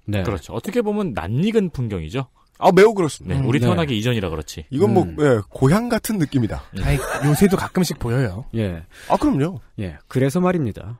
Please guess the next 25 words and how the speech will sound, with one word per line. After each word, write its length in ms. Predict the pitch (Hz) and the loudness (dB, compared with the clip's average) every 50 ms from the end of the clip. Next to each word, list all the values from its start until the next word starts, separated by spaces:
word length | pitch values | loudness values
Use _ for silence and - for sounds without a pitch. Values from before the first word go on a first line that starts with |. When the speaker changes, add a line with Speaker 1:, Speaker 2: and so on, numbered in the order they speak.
| _ - | _ -12
Speaker 3:
음. 300 | 127 113 135 143 135 135 - _ - - - - - - _ _ - | -10 -10 -10 -12 -12 -14 -18 _ -20 -20 -20 -20 -20 -20 _ _ -4
Speaker 1:
어, 240 | 151 165 165 156 151 | 0 0 2 2 2
이런 220 | 175 196 208 196 | 2 2 2 2
비슷한 320 | - 160 151 - - 170 - | 0 -2 -2 0 -2 -2 0
풍경은 560 | - 180 165 156 147 139 135 156 175 180 170 143 - | 0 2 4 4 4 4 4 4 2 2 0 -4 -8
한국에서도 640 | - - 214 214 214 208 185 147 120 113 - 156 | -6 -2 0 0 0 2 2 0 0 0 0 -2
종종 380 | - - 120 127 120 156 170 147 | -2 0 0 0 2 2 0 0
볼 100 | 143 120 | 0 -2
수 100 | - 127 | -2 -4
있지 140 | - - 127 | -4 -4 -4
않습니까? 400 | 107 - 113 95 82 - - - | -4 -4 -6 -10 -10 -12 -6 2
Speaker 3:
아, 120 | - 170 175 | 4 4 4
그럼요. 280 | 139 143 117 82 71 65 - - - - | 4 2 0 -2 -6 -14 -20 -20 -18 -16
Speaker 1:
어. 160 | 95 92 87 - - - - _ - - - - - _ _ | -14 -14 -14 -16 -18 -20 -20 _ -20 -20 -20 -20 -20 _ _
외국에서 520 | 117 123 147 160 185 175 185 190 170 190 180 | 2 2 2 2 2 2 2 2 4 4 4
온 120 | 180 175 | 4 4
손님한테 540 | - - 180 180 170 165 160 156 151 - 190 | 2 2 2 2 4 4 2 2 2 2 0
비빔밥이나 720 | - - - 123 151 165 156 - 156 143 127 127 147 151 | 0 -2 -2 0 0 -2 2 2 2 2 4 2 2 0
싸이를 420 | - 156 143 160 175 190 208 202 | 0 0 0 0 0 0 2 2
아느냐고 380 | 180 135 127 127 117 104 95 101 107 | 2 2 2 0 0 0 0 -2 0
Speaker 4:
<laughs> 40 | - | 0
Speaker 1:
캐묻는다거나. 760 | - 170 170 160 143 123 104 - 101 98 - 120 139 120 185 214 - - - - - | 2 2 4 4 2 2 2 0 -2 0 0 0 0 -2 0 0 -2 0 0 -4 -2
Speaker 4:
김치를 540 | - - 180 170 143 - - 190 202 220 190 | 2 4 4 4 4 2 2 2 4 4 4
먹어봤냐고 720 | 160 143 156 165 156 151 135 131 131 123 117 117 117 113 | 4 2 2 2 4 2 2 2 0 0 -2 -2 -2 -4
얘기하든, 340 | 110 123 160 147 127 123 | -2 0 0 0 0 -2